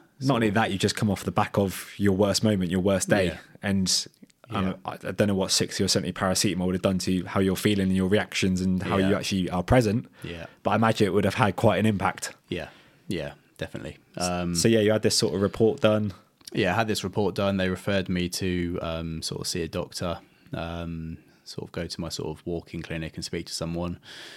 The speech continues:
Speaker 2: Um, so, yeah, so I was sort of waiting for that. Um, went back to the flat. Um, and then I was at the flat for about two days. And that was when we got a knock at the door,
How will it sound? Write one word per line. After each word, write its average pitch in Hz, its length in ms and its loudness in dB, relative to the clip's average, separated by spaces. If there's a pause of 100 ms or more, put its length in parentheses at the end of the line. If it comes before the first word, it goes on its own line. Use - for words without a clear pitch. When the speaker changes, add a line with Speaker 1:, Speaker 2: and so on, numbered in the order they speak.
(180)
Speaker 2:
Um, 85 640 -6 (140)
so, 90 800 0 (180)
yeah, 85 300 -2
so 90 160 -4
I - 40 0
was 85 80 -2
sort - 160 -2
of 92 40 -8
waiting 95 220 -2
for 92 140 -8
that. 101 280 0 (280)
Um, 90 640 0
went 107 260 -2
back - 220 -4
to - 100 -6
the 92 80 -4
flat. 107 400 -2 (800)
Um, 90 760 0 (920)
and 92 240 0
then 90 580 2
I 92 120 -2
was 92 160 -2
at 113 180 -4
the 95 80 -6
flat - 280 -6
for 98 100 -10
about - 260 -6
two 85 220 -4
days. 78 520 -6 (580)
And 82 440 -4
that 82 180 -4
was 87 200 -2
when 82 580 -4 (380)
we 92 80 -2
got 82 140 -4
a 87 40 0
knock 90 200 -2
at - 60 -8
the 87 60 -8
door, 80 320 -4